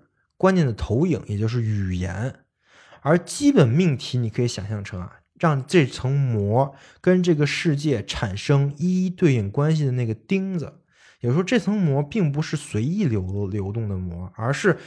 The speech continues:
有一颗颗钉子，把它跟这个世界钉在一起的。这层膜不是像水一样的，而是真的是塑料膜，或者说跟世-，跟世界有对应关系、可以一一对应的那种膜。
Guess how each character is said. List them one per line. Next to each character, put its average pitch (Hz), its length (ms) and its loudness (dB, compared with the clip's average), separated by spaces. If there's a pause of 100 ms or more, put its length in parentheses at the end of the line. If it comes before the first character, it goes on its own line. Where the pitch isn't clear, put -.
(240)
有 110 220 0
一 175 140 0
颗 220 160 0
颗 233 160 -6
钉 240 420 -6
子， - 280 -10 (100)
把 120 120 -10
它 160 120 0
跟 208 320 -2
这 220 100 0
个 202 80 0
世 202 160 -4
界 170 120 2
钉 285 420 -6
在 208 140 0
一 110 140 -2
起 - 340 -10
的。 - 280 -18 (640)
这 - 160 -14
层 254 160 0
膜 214 180 4
不 220 200 -4
是 302 80 -2
像 311 120 -2
水 90 320 -6
一 82 140 -10
样 101 260 -4
的， 87 80 -10
而 113 240 -4
是 160 260 -2
真 175 140 -2
的 185 80 2
是 180 120 -4
塑 185 200 -2
料 220 200 0
膜， 95 240 -6 (160)
或 110 160 -4
者 107 40 -2
说 120 240 0 (200)
跟 143 100 0
世-， - 180 -4 (260)
跟 156 140 4
世 165 160 -4
界 147 100 4
有 110 120 2
对 143 180 0
应 117 120 0
关 139 200 0
系、 135 160 -2
可 127 180 -2
以 113 100 -2
一 139 260 -2
一 160 60 0
对 196 180 -4
应 208 120 -2
的 123 60 -2
那 110 60 -4
种 92 240 -8
膜。 - 220 -14